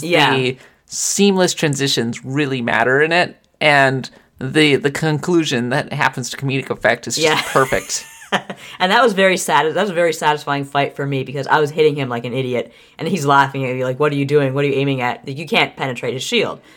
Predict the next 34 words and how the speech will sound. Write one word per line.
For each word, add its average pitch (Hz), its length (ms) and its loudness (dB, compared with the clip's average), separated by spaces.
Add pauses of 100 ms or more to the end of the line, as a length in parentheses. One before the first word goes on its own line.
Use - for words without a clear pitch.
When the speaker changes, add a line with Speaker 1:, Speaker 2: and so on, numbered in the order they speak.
(180)
Speaker 1:
So - 140 -4
then 180 100 0
I 175 60 2
realized, 160 580 0
"Hey, 175 400 -2
what 160 180 -2
are 302 80 -4
these 240 300 -6
things? 190 400 -6
I'm 240 140 -2
gonna 330 160 -6
target 196 400 0
these 160 180 -8
things, 143 300 -2
the, 147 100 0
these 139 320 -4 (220)
winches 156 420 0
that, 131 200 2
that 131 460 -4
obviously 139 400 2
control 139 300 -4
his 131 140 -2
floor." 123 400 2 (320)
So 165 260 2
getting, 185 460 0
solving 226 380 2
that 175 140 -2
for 165 120 -4
myself 143 440 0
was 139 120 -6
a 135 80 -2
lot 139 180 2
of 127 100 -2
fun. 107 440 -6